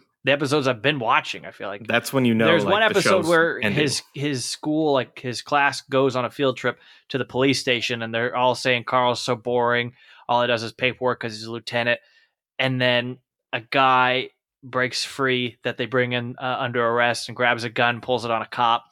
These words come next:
Speaker 1: And Carl kinda talks him off the ledge. He's like, "Right now, you're just in here for petty theft, but if you shoot this officer,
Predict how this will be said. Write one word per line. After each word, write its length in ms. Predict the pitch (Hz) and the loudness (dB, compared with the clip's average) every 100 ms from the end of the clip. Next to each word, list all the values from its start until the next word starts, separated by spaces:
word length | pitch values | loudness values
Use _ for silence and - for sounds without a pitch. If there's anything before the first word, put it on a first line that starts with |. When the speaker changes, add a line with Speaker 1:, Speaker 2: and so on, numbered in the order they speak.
| _ - - _ _ - | _ -20 -20 _ _ -18
Speaker 1:
And 100 | 110 | -6
Carl 280 | 131 131 120 | 2 2 2
kinda 240 | - 120 | 0 -2
talks 360 | - 139 127 - | 0 0 0 -2
him 80 | 123 | 0
off 220 | 123 - | 0 -2
the 80 | 113 | -4
ledge. 320 | 120 123 117 | 0 0 0
He's 100 | 107 | -6
like, 140 | 107 | -6
"Right 160 | 156 185 | -4 -4
now, 160 | 175 165 | -4 -4
you're 280 | 123 123 | -2 -2
just 280 | 131 160 143 | -2 -8 -6
in 80 | 151 | -6
here 120 | 135 | -6
for 120 | 131 | -6
petty 300 | - 139 143 | -6 -4 -4
theft, 360 | 113 151 156 - - | -4 -4 -4 -6 -20
but 120 | - _ _ _ _ _ | -20 _ _ _ _ _
if 160 | - 147 | -14 -8
you 80 | |
shoot 340 | 165 - 240 - | -6 -4 -4 -6
this 240 | 113 - | -6 -2
officer, 640 | 143 220 - - 85 76 | 0 0 -4 -12 -10 -12